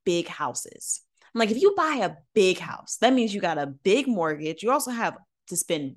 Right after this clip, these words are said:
big time trying to clean that house, furnish that house, do all the things.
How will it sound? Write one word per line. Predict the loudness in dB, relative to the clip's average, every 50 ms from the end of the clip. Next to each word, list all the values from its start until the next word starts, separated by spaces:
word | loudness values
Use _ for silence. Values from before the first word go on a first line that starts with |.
| -4 2
big | 4 4 4 4 2 -6
time | -6 -2 0 0 2 2 0 -2 -4 -6 -8 _ -20 -20 _
trying | -2 0 0 0
to | 0 -2
clean | -6 -8 -6 -2 2 4 4 4 4
that | 2 0 -2
house, | -2 -4 -4 -4 -4 -6 -8
furnish | -2 2 2 4 4 2 -2 -4
that | -6 -8 -8
house, | -6 -8 -6 -6 -8
do | -8 -6 -4 -2 0 2
all | 2 2 2 0
the | -2 -6 -8
things. | -6 -6 -4 -4 -6 -8 -10 -12 -12 -12 -14 -16